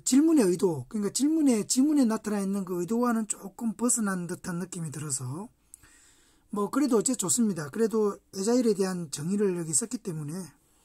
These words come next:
썼기 때문에 요 부분은 그 양호하게 썼다라고 보여지는 부분이 있습니다. 어쨌든 좀 더 질문의 의도에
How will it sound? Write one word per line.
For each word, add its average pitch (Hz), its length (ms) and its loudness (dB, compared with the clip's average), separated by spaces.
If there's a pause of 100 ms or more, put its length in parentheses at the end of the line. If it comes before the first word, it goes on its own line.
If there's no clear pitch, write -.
(800)
썼기 - 240 -12
때문에 185 280 -6
요 208 120 4
부분은 220 420 -2 (840)
그 156 240 -10
양호하게 180 640 -6 (440)
썼다라고 190 440 -6
보여지는 156 400 -10
부분이 156 220 -10
있습니다. 131 340 -10
어쨌든 233 280 -4
좀 294 200 2
더 277 60 6
질문의 294 420 2
의도에 220 560 4